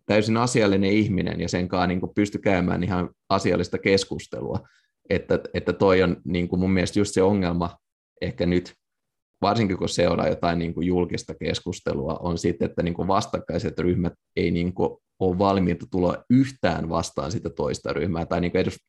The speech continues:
valmiita niinku kuuntelemaan. Ja niinku esimerkiksi käytännön esimerkki tästä myös on se, se tota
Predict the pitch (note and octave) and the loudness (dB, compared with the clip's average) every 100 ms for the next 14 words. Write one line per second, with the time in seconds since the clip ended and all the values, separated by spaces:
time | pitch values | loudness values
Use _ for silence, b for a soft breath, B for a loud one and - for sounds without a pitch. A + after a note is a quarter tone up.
0 | G#2 G2 F#2+ F2+ F#2 F2+ F2 - G#2+ F#2 | 0 2 2 0 -2 -2 -4 -2 2 2
1 | F2 C#2+ D2 G#1+ G#1 - b b b b | 2 0 -4 -4 -6 -8 b b b b
2 | b - - F#2 - - - - F#2+ E2+ | b -8 0 0 0 -6 -14 -4 -2 0
3 | E2+ F2+ F2 E2+ F2 - - - E2+ E2 | 0 2 0 0 -2 -6 -6 -2 0 0
4 | F2 F2 F2 - _ _ _ _ _ F2+ | 0 0 -2 -6 _ _ _ _ _ -2
5 | F2 F2+ F2 D#2+ - - F2+ - _ _ | 0 0 0 -2 -4 -4 -4 -8 _ _
6 | _ _ - - - F2 - G2+ G#2 F2 | _ _ -20 -6 -2 -2 2 2 4 2
7 | - F2 F2+ F#2+ F2 C2 - - - _ | 0 -4 0 2 2 0 -4 -12 -18 _
8 | _ _ _ _ _ _ _ _ - D3 | _ _ _ _ _ _ _ _ -20 -4
9 | - - - - F#2 F2+ E2+ | 0 0 0 0 2 2 0